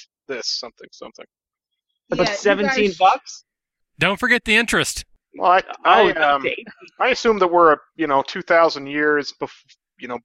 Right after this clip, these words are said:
Speaker 1: prior, right? So
Speaker 3: Yeah.
Speaker 1: inflation over that period means seventeen dollars is gonna be worth a lot.
Speaker 3: Seventeen, uh, seventeen dollars of gold pieces in this, uh, coin actually is the currency in this
Speaker 1: What?
Speaker 3: game, coin.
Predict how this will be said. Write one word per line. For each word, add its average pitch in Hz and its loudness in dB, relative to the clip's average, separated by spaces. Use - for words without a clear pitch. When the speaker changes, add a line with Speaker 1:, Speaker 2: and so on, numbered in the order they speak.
Speaker 1:
prior, 147 2
right? 135 0
So 131 0
Speaker 3:
Yeah. 196 -4
Speaker 1:
inflation 190 2
over 165 6
that 160 2
period 165 2
means 139 -10
seventeen 170 -4
dollars 156 2
is 127 -18
gonna 147 -6
be 131 -14
worth 139 -4
a 127 -12
lot. 127 -14
Speaker 3:
Seventeen, 214 -4
uh, 196 0
seventeen 214 -2
dollars 202 0
of 180 -8
gold 202 0
pieces 196 -6
in 175 -4
this, 180 -6
uh, 175 -6
coin 226 0
actually 170 -4
is 156 -6
the 160 -6
currency 180 -2
in 160 -4
this 165 -4
Speaker 1:
What? - -10
Speaker 3:
game, 165 -8
coin. 175 -4